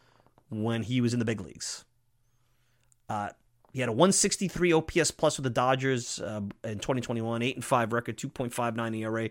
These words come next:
before he got himself in trouble. Everything that you were paying for that offseason, what the Mets thought they were gonna pay for, he was producing with the Dodgers. And now he's talked about how he's used the time not only to train,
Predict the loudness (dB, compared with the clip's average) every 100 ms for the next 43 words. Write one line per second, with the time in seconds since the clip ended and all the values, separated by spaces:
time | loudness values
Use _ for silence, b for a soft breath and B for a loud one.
0 | b b b -10 -4 -2 0 -2 -4 -6
1 | -6 -8 -6 -6 -8 b b b b 8
2 | 8 8 4 6 6 6 4 2 2 2
3 | 4 2 2 0 0 4 4 4 2 2
4 | 2 2 0 -6 -2 0 2 0 0 -2
5 | -2 -2 -2 -2 0 -2 0 -2 -2 -4
6 | -2 -2 -2 0 0 b b b 2 2
7 | 2 -4 -2 -2 -4 -6 -10 -12 -12 -14
8 | -14 -14 -16 -20 -20 -20 -20 -20 -20 -20
9 | -20 -20 -20 4 6 10 12 12 8 6
10 | 6 6 4 6 6 6 6 6 2 0
11 | -2 -4 2 6 6 6 6 6 6 0
12 | 0 4 4